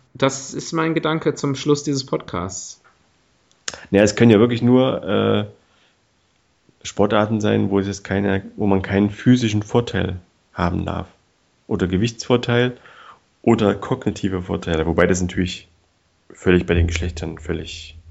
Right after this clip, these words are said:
Speaker 1: Ich wollte grad sagen,
Speaker 2: austauschbar ist.
Speaker 1: Vorsicht.
Speaker 2: Austauschbar ist.
Speaker 1: Vorsicht.
Speaker 2: Ich meine, es gibt auch schlaue Frauen. <laughs>
Speaker 1: Ähm, beim Paar, beim Paar Eiskunstlaufen.
Speaker 2: Ja.
Speaker 1: Wobei ich da auch noch auf den Tag warte, dass mal eine Frau so einen Mann hochwirft.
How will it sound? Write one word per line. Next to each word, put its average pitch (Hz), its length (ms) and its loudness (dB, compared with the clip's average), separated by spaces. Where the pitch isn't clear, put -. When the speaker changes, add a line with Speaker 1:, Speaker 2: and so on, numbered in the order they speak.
Speaker 1:
Ich - 220 -8
wollte 92 200 -6
grad 104 220 -2
sagen, 104 200 8
Speaker 2:
austauschbar 92 180 0
ist. - 160 -6
Speaker 1:
Vorsicht. 107 560 2
Speaker 2:
Austauschbar 104 600 0
ist. - 200 -20
Speaker 1:
Vorsicht. 117 960 4
Speaker 2:
Ich - 140 -10
meine, 107 140 -2
es 104 100 -10
gibt 127 220 -10
auch 87 100 -14
schlaue 107 280 -2
Frauen. 82 340 -16
<laughs> - 440 -2
Speaker 1:
Ähm, 139 240 4
beim 135 200 2
Paar, 185 440 2
beim 139 180 2
Paar 175 380 0
Eiskunstlaufen. 107 1000 -6
Speaker 2:
Ja. 92 300 -6
Speaker 1:
Wobei 139 300 2
ich 139 80 -2
da 151 160 4
auch 175 100 4
noch 170 120 4
auf 151 100 -2
den 139 140 -2
Tag 143 480 -2
warte, 135 260 0
dass 123 160 -4
mal 127 80 0
eine 120 140 0
Frau 127 240 0
so 123 80 2
einen 117 80 2
Mann 117 260 2
hochwirft. 101 580 -4